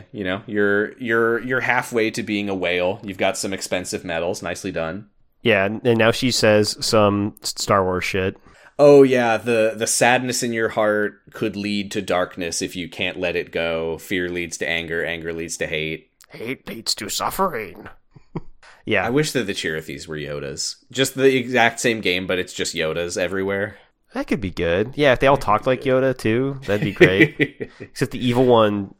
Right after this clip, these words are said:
Speaker 2: doesn't. The evil one just talks normal, and that's your clue.
Speaker 1: Instead of "Hi, Chirithy, hi, Chirithy," it's "Chirithy, hi, Chirithy, hi."
Speaker 2: Yeah, Ch-,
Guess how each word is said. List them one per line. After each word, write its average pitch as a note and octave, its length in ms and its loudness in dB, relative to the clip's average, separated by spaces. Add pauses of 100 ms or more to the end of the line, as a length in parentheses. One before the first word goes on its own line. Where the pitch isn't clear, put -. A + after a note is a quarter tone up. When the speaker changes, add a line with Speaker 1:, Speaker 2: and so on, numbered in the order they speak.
(120)
Speaker 2:
doesn't. G2 500 0
The G2 80 -4
evil F#2+ 200 -4
one G2 100 -2
just F#2 160 -8
talks F#2 260 -2
normal, G2 380 -4
and F#2 100 -4
that's E2+ 160 -4
your D#2+ 80 -6
clue. F2+ 400 -4 (400)
Speaker 1:
Instead A2 360 2
of G#2 100 2
"Hi, G2 260 0
Chirithy, F#2+ 560 -4
hi, F2+ 200 0
Chirithy," F#2 520 -6
it's E2+ 160 -6
"Chirithy, E2+ 460 -6
hi, E2+ 240 -2
Chirithy, E2+ 440 -8
hi." E2+ 380 -6 (260)
Speaker 2:
Yeah, G2+ 200 -2
Ch-, - 200 -10